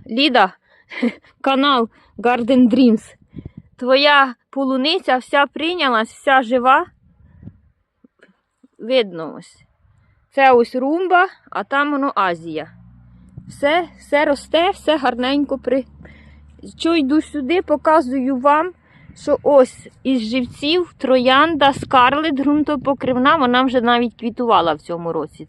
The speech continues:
Це двохрічні живці. Вони вже гарно вкорінені. Ну і так ось, ось та сама троянда, тільки їй вже ось,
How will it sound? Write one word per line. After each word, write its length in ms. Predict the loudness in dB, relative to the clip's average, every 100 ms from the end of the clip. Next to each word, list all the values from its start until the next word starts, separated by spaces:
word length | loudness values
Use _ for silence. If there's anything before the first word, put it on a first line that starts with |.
| -4
Це 160 | -4 -4 -14 -20 -20 -20 _ -18
двохрічні 1300 | -12 -4 0 0 -2 -2 0 0 -2 -4 -4 -4 -6 _ _
живці. 600 | -8 -4 -4 -6 -12 -14 -14 _ _ _ _ _ _ _ _ _
Вони 280 | -4 2 2
вже 140 | 2
гарно 440 | 0 2 2 2 -4
вкорінені. 880 | -2 -2 2 0 0 0 0 0 -4 _ _ _ _ _ _
Ну 240 | -6 -4
і 120 | -4 -2
так 300 | -2 -2 -4
ось, 180 | -6
ось 220 | -8 -10 _ _ _ -2
та 180 | -2
сама 380 | 0 -2 0 -2
троянда, 680 | -2 -2 0 0 0 0 -2
тільки 340 | -2 -6 -8 -8
їй 340 | -4 -2 0
вже 260 | 0 0 2
ось, 300 | 2 0 -6